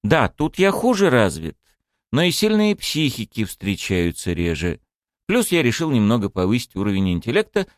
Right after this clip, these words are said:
добавив одну единицу бытовой веры и чуть больше трех тысяч мимолетной веры,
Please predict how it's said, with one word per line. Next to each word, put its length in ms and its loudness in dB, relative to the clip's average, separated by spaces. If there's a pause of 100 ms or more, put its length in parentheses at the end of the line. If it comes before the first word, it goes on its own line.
(140)
добавив 500 0
одну 240 -4
единицу 580 -4
бытовой 380 -6
веры 340 2 (240)
и 80 -20
чуть 220 -8
больше 300 0
трех 260 -2
тысяч 440 -6
мимолетной 880 0
веры, 440 0